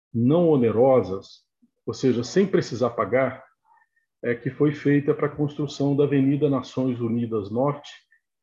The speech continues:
e Avenida Mussa Tobias, e as terras foram conquistadas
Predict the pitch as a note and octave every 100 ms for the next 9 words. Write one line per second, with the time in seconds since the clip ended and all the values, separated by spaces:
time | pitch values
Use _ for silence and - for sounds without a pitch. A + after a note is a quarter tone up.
0 | _ - A2+ B2 A#2+ A2 A#2+ A#2 G#2+ G#2+
1 | G2+ G#2+ D#3 C#3 A#2 G#2+ F#2 D3+ B2 G2+
2 | - _ _ _ _ _ _ _ _ _
3 | _ C3+ C#3 C3+ C#3 C3+ C3+ C3+ - -
4 | C#3 - - E3 C3+ A#2+ - - C#3+ C#3
5 | C3 B2+ A#2+ A#2+ B2+ - E3+ - B2 -
6 | C3+ C#3+ A2 G#2 - -